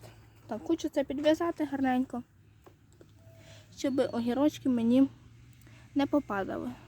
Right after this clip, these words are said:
Так, буду підв'язувати за своїм таким провіреним і найкращим методом. Ось так, спускаю шнурочок, зав'язую за перекладину. Вузол.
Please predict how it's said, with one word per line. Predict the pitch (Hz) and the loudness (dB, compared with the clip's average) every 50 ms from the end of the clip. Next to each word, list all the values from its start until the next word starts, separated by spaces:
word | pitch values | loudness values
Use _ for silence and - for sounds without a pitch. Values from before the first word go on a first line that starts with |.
| - - - _ - - - - - - - - - - - _ - _ - | -20 -20 -20 _ -20 -20 -20 -20 -20 -20 -20 -20 -20 -20 -20 _ -20 _ -6
Так, | 269 240 240 | -4 -2 -2
буду | 233 269 285 254 277 254 | -2 -2 -2 -2 -2 -4
підв'язувати | - 277 240 233 233 262 254 247 240 240 247 240 - 247 247 | -4 -6 -8 -6 -4 -4 -2 -2 -2 -4 -4 -4 -4 -6 -6
за | 247 247 240 | -6 -6 -8
своїм | - - 262 254 233 233 240 240 240 233 - _ _ _ - - _ _ _ _ _ _ _ _ _ _ _ _ - - - _ _ _ _ - | -10 -10 -10 -10 -6 -4 -4 -2 -2 -4 -6 _ _ _ -20 -20 _ _ _ _ _ _ _ _ _ _ _ _ -20 -20 -20 _ _ _ _ -12
таким | 285 269 - 285 269 262 269 269 | -10 -6 -4 -2 -2 -2 -2 -4
провіреним | - 285 294 269 285 294 294 277 277 277 269 269 269 - - - _ - | -4 -4 -4 -2 -2 -2 -2 -2 -2 -2 -2 -2 -4 -4 -6 -16 _ -12
і | - 254 262 | -8 -4 -4
найкращим | 262 254 247 - 262 269 254 233 - - - 240 233 254 | -2 -4 -4 -6 -8 -8 -8 -8 -8 -12 -14 -10 -6 -6
методом. | 330 415 466 453 - 320 302 302 294 285 - - _ - - _ _ _ _ _ _ _ _ _ _ _ - - _ _ _ | -6 -6 -6 -8 -10 -6 -4 -2 -2 -2 -4 -6 _ -20 -20 _ _ _ _ _ _ _ _ _ _ _ -20 -20 _ _ _
Ось | 285 269 254 - - | -14 -14 -14 -14 -12
так, | 262 254 254 - - | -12 -12 -12 -12 -16
спускаю | - - - 285 - - - 302 269 254 247 | -16 -10 -10 -10 -8 -6 -2 0 0 0 0
шнурочок, | - - 277 269 277 277 320 403 - - 381 - _ _ _ _ _ _ _ _ _ _ | -2 -6 -8 -6 -4 -4 -4 -4 -6 -10 -20 -20 _ _ _ _ _ _ _ _ _ _
зав'язую | 269 254 269 262 254 277 269 262 254 254 254 247 | -16 -12 -10 -10 -6 -6 -4 -4 -4 -2 -2 -4
за | 247 254 247 | -4 -4 -8
перекладину. | - - 247 240 240 - - 247 247 262 269 294 294 302 330 320 - _ _ _ _ _ _ _ _ _ _ _ _ _ _ _ _ _ _ _ _ _ _ _ _ _ _ _ _ _ 807 784 _ _ _ _ _ _ _ _ _ _ _ _ _ _ _ _ _ _ - - - - - - - _ - - - | -8 -8 -8 -8 -10 -8 -6 -6 -4 -4 -4 -6 -6 -6 -6 -6 -10 _ _ _ _ _ _ _ _ _ _ _ _ _ _ _ _ _ _ _ _ _ _ _ _ _ _ _ _ _ _ _ _ _ _ _ _ _ _ _ _ _ _ _ _ _ _ _ _ _ -20 -18 -18 -18 -20 -20 -20 _ -20 -16 -12
Вузол. | 269 240 247 269 277 254 262 262 254 240 | -8 -6 -4 -2 -2 0 0 0 0 0